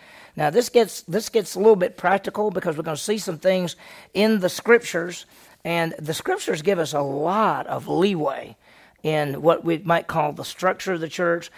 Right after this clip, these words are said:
Doesn't give us a lot of leeway in the offices of the church 'cause it tells us that,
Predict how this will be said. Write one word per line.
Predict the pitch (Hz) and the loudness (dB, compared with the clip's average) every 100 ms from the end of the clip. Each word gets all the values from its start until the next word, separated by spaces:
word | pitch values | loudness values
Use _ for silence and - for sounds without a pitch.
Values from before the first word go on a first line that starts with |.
| - - | -20 -4
Doesn't | 165 247 349 220 | 4 4 6 2
give | 208 | 0
us | 180 | 0
a | 190 | 4
lot | 185 175 | 4 4
of | |
leeway | 180 180 170 160 160 | 2 2 2 2 0
in | 147 | -4
the | - | 4
offices | 190 220 160 139 139 | 4 4 -2 -8 -10
of | 135 | -10
the | 139 | -12
church | - 147 - | -10 -10 -8
'cause | 147 | -10
it | 143 | -6
tells | - 185 156 | -2 -2 -2
us | 139 139 | -6 -6
that, | 151 | -4